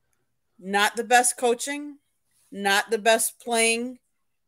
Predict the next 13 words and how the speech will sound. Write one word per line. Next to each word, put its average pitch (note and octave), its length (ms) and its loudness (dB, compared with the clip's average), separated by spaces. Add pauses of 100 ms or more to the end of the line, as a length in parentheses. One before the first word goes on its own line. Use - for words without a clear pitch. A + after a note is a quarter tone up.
(160)
not F3+ 300 -2
the G#3+ 60 -6
best G#3+ 320 -2
players A3 580 2 (140)
playing A#3 400 0
together. F#3+ 720 0 (400)
And A#3 200 0
maybe B3 300 2
some B3 240 0
of A3 140 -2
it A3 120 2
is A#3+ 220 0
attitude, E3 540 -2